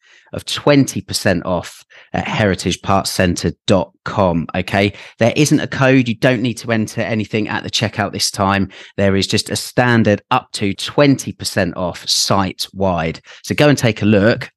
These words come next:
After the twenty-eighth of November, it goes back to the normal protocol of having to enter nine works ten at the checkout to get your ten percent off. And I think that's great. So I'm spreading the love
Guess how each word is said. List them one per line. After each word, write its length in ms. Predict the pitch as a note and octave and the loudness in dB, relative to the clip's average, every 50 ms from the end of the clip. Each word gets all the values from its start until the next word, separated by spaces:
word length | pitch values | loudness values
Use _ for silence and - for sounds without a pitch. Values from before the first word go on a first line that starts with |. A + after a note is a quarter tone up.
| _ - | _ 2
After 500 | C3+ D3 D#3+ E3+ D#3 - - - B2+ A2 | 4 6 6 4 4 0 -4 -4 -2 -2
the 100 | - G#3 | -2 -2
twenty-eighth 760 | - - - G2+ G2+ F#2+ - G2+ F#2+ F#2 G#2 B2+ - - - | -4 -2 -2 -2 -2 -2 -4 -6 -4 -2 -2 -2 -4 -6 -8
of 80 | G2+ - | -6 -2
November, 600 | G#2 G2 F#2+ G2+ F#2+ F#2 F#2 F2 G2 G2+ G#2+ G#2 - _ _ _ _ | -2 0 2 2 4 2 4 4 4 4 4 2 -2 _ _ _ _
it 140 | - G#2 F#2 | -6 -6 -2
goes 180 | - A2 G2+ F#2+ | 0 0 0 2
back 220 | - - - - - | 0 -4 -4 -4 -6
to 120 | - G2 | -8 -2
the 120 | F2 G2 | 0 2
normal 380 | G2+ G#2+ A2+ A2+ A2+ G#2 G2 F#2 | 4 4 4 4 4 2 0 -2
protocol 720 | - - - G2 F2+ - - - - F2+ F2+ F2+ F2 - - - - _ | -2 -2 -2 -2 -2 -4 -8 -4 -2 -2 -2 -2 -4 -6 -10 -20 -14 _
of 140 | - G2 - | -10 -6 -2
having 220 | - F#2 F2 F2+ | -2 0 0 0
to 140 | - - - | -2 -2 0
enter 260 | G2+ G2 F2 - - | 0 0 2 2 2
nine 200 | F2+ F2+ F2+ F2 | 4 4 4 4
works 180 | F2 F2 - - | 2 0 -2 -4
ten 220 | - - G#2 F2 | -2 -2 -2 -2
at 80 | E2+ - | -2 -6
the 80 | - | -4
checkout 460 | - - - E2+ - - F#2 F2+ F2+ - _ - - - - _ _ - | -2 -2 -2 -2 -2 0 0 0 0 -2 _ -18 -20 -20 -20 _ _ -2
to 80 | - | 0
get 100 | A2+ A#2+ | 2 2
your 60 | G2+ | 0
ten 180 | A2 - C#3+ C#3+ | 2 4 4 4
percent 240 | C#3 - D3 D3+ - | 6 4 4 4 6
off. 300 | D3+ D3+ - - - - _ _ _ _ _ | 4 2 2 0 -12 -20 _ _ _ _ _
And 100 | - D3 | 2 2
I 60 | D3 | 2
think 200 | C#3 - D3+ B2+ | 2 2 0 0
that's 160 | A#2+ A#2+ - | 0 -2 -2
great. 320 | - D3 C#3 B2+ G2+ - - | 0 2 2 2 2 0 -2
So 100 | - A2+ | 0 0
I'm 100 | A#2 A#2 | 2 2
spreading 380 | - - - A#2 G#2 G#2 G2 | 0 0 0 2 2 2 0
the 80 | G2 F#2+ | 2 2
love 320 | G2 G2 F#2+ F#2 - - | 2 2 2 0 -4 -14